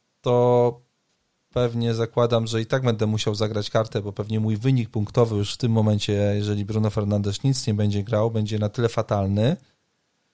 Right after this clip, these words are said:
że ciężko mi będzie, e, się obronić tutaj, e,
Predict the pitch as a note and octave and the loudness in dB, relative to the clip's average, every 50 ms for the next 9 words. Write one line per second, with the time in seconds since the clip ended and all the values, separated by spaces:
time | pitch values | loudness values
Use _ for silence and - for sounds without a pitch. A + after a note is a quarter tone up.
0 | _ _ _ A2 A2+ A#2 - - C3+ C3 B2+ - - A#2+ A2+ A2 G#2+ A2 A2 A2 | _ _ _ -8 -8 -4 0 2 2 2 2 0 0 0 0 0 0 0 0 0
1 | G2+ G#2+ G#2 G#2 G#2 G2+ G2 G2+ - _ _ _ _ _ _ _ _ _ _ _ | 0 0 0 0 0 0 -2 -4 -8 _ _ _ _ _ _ _ _ _ _ _
2 | _ _ _ _ _ _ - G2+ G2+ G2 F#2+ - - - F#2+ F#2+ G2 G2 - - | _ _ _ _ _ _ -4 -2 -2 0 0 -2 -2 0 0 0 0 -2 -2 -4
3 | G2 G2 G#2+ G#2+ G2+ G2+ G2 - - - G2+ - - G2 F#2+ F#2+ F#2+ F#2 F#2+ G2 | -2 0 0 2 2 0 0 -2 -4 -8 -8 -4 -2 0 0 2 0 0 -4 -6
4 | - _ _ _ _ _ _ _ _ _ _ _ _ _ _ _ - - - F#2+ | -8 _ _ _ _ _ _ _ _ _ _ _ _ _ _ _ -16 -10 -6 -4
5 | F#2+ F#2+ F#2+ F#2 F#2 F#2 F#2 F#2 | -2 0 0 0 0 0 -2 -4